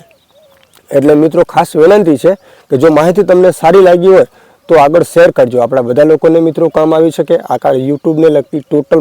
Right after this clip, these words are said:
માહિતીના વીડિયો તમે મેળવી શકો એના માટે થઈને ખાસ. તો ખાસ વીડિયોને શેર કરજો કે આ ત્રણેય અપડેટ તમારા માટે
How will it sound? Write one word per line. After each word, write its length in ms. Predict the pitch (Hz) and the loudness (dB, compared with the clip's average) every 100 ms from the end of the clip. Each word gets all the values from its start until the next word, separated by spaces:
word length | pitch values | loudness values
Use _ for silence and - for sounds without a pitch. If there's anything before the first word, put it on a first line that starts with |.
| 147 | 0
માહિતીના 340 | 143 139 143 127 | -2 -2 -4 -4
વીડિયો 200 | 147 147 | -2 0
તમે 240 | 139 151 - _ _ _ | 0 -2 -6 _ _ _
મેળવી 320 | 143 139 151 123 | -2 0 0 -2
શકો 160 | 127 | 0
એના 240 | 127 135 127 | 0 0 -2
માટે 180 | 123 120 | -4 -6
થઈને 260 | - 131 120 - | -4 -6 -6 -6
ખાસ. 160 | 113 - _ _ _ _ _ _ _ - | -8 -10 _ _ _ _ _ _ _ -10
તો 60 | |
ખાસ 340 | 131 - 160 - | -4 -2 -2 -2
વીડિયોને 340 | 156 165 170 - | -2 2 0 0
શેર 180 | 156 156 | -2 0
કરજો 280 | 175 165 196 - _ _ _ | 0 0 -4 -8 _ _ _
કે 80 | 143 | -10
આ 80 | 117 | -10
ત્રણેય 400 | - 156 165 151 | -2 0 2 2
અપડેટ 240 | 151 151 | 0 0
તમારા 260 | 151 147 147 143 | 0 -2 0 -2
માટે 200 | 139 | -2